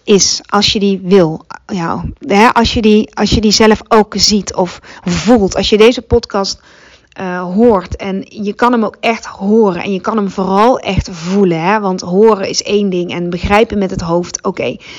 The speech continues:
Maar kun je deze voelen? Kun je voelen waar en of jij een, een, een, een weg kan creëren voor jezelf? Kun je het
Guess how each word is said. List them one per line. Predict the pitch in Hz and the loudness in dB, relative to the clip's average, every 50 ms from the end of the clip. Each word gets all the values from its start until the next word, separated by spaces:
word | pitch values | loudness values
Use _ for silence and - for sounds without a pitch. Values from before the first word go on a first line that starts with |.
| - - - | -20 -14 -10
Maar | - 180 - | -10 -8 0
kun | - 254 262 262 | 2 4 6 6
je | 247 | 4
deze | 233 220 220 196 196 165 | 4 4 2 2 0 -4
voelen? | 165 185 196 190 170 160 165 165 - _ _ _ _ _ _ _ _ _ _ _ _ _ _ _ _ _ - _ _ - | -2 0 0 0 0 -2 -6 -10 -14 _ _ _ _ _ _ _ _ _ _ _ _ _ _ _ _ _ -20 _ _ 2
Kun | 254 254 277 269 | 4 4 6 6
je | 254 220 196 | 4 2 2
voelen | - - 226 247 247 240 233 208 185 | 2 4 4 6 6 6 4 2 2
waar | 190 196 208 220 233 247 240 - - - _ _ _ _ | 2 4 4 4 4 2 0 -2 -8 -18 _ _ _ _
en | _ - 180 175 - _ | _ -8 -8 -8 -6 _
of | - 277 285 269 - - - | 4 4 4 4 0 -10 -8
jij | - 208 208 196 196 196 202 202 - - _ _ _ _ _ _ _ _ | -2 2 4 4 4 4 2 -2 -6 -10 _ _ _ _ _ _ _ _
een, | - 214 214 202 196 - | -6 -4 -2 -2 -2 -4
een, | 214 208 208 - | -6 -6 -4 -2
een, | 220 196 196 - - | -2 -2 -2 0 0
een | 208 190 190 196 | 2 4 6 6
weg | 214 233 254 - - | 6 6 6 2 2
kan | - - 170 170 - | 2 0 0 0 2
creëren | - - 202 185 185 190 202 220 208 180 165 160 | 2 4 4 4 4 6 6 6 4 4 2 -2
voor | 165 160 165 156 | -2 -2 -2 -2
jezelf? | 160 160 160 170 160 156 123 - - - _ _ _ _ - - _ _ _ _ _ _ _ _ _ _ _ | -2 -2 -4 -4 -4 -4 -6 -10 -12 -18 _ _ _ _ -20 -20 _ _ _ _ _ _ _ _ _ _ _
Kun | - 247 247 254 | 4 4 4 6
je | 254 233 220 | 4 2 2
het | 214 208 - | 0 -2 -4